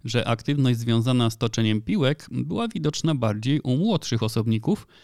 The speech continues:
Zaangażowanie w to zachowanie było zależne od wieku,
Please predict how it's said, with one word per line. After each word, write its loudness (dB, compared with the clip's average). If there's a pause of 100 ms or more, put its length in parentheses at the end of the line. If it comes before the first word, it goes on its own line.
(220)
Zaangażowanie 2
w -8
to -2
zachowanie 0
było 0
zależne 0
od 0
wieku, 0